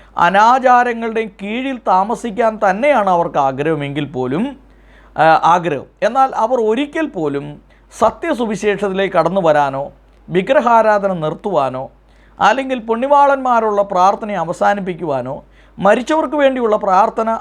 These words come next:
അവസാനിപ്പിക്കുവാനോ ഒന്നും അവർ തയ്യാറാകുന്നില്ല. അപ്പോൾ അതിൻ്റെ അകത്ത് തന്നെ നിന്നുകൊണ്ട് ഒരു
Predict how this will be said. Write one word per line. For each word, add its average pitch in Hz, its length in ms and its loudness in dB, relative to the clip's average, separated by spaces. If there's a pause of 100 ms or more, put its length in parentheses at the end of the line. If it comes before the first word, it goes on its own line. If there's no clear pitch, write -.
(240)
അവസാനിപ്പിക്കുവാനോ 196 920 0
ഒന്നും 196 160 -6 (220)
അവർ 190 120 0 (120)
തയ്യാറാകുന്നില്ല. 208 640 2 (800)
അപ്പോൾ 339 240 4 (300)
അതിൻ്റെ 311 340 -2 (180)
അകത്ത് 294 400 0
തന്നെ 220 240 2
നിന്നുകൊണ്ട് 143 640 -2 (680)
ഒരു 233 140 0